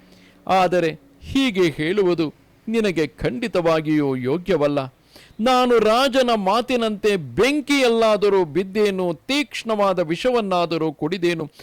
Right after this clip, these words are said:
ಸಮುದ್ರದಲ್ಲಾದರೂ ಮುಳುಗಿ ಹೋದೇನು. ಗುರುವಾದ, ತಂದೆಯಾದ, ಹಿತೈಷಿಯಾದ, ಎಲ್ಲಕ್ಕಿಂತಲೂ ಮಿಗಿಲಾಗಿ ರಾಜನಾದ ದಶರಥನಿಂದ ಆಜ್ಞೆ ಮಾಡಲ್ಪಟ್ಟ ನಾನು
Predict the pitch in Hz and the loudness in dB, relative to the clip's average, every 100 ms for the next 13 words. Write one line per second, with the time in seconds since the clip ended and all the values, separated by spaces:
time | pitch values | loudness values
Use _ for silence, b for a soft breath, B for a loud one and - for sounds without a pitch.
0 | B - 277 302 262 247 269 247 240 226 | B -4 0 0 -2 0 2 2 2 2
1 | 220 208 196 180 156 151 226 214 165 165 | 2 2 2 0 -4 -4 -2 -2 -2 -2
2 | 175 170 151 139 b b b b 170 254 | 0 -2 -4 -10 b b b b -2 0
3 | 247 226 208 196 180 b b _ - 254 | 2 2 2 0 -2 b b _ -2 0
4 | 302 285 247 226 214 208 190 180 202 277 | 0 0 2 2 2 0 0 -2 -4 -2
5 | 294 247 269 226 214 202 190 185 180 240 | 0 0 -2 0 0 0 -2 -2 -2 0
6 | 294 - 302 294 285 285 277 247 240 247 | -2 -2 -4 -2 0 0 2 0 0 0
7 | 233 226 226 214 196 196 240 262 226 208 | 0 0 -2 -2 0 0 0 0 2 0
8 | 202 190 180 175 170 233 226 202 196 185 | 0 0 0 0 0 0 0 -2 -2 0
9 | 180 160 143 202 226 190 180 180 170 175 | 0 0 -2 -2 -2 -2 0 0 0 -4
10 | - 165 156 170 156 | -2 -2 -2 -2 -4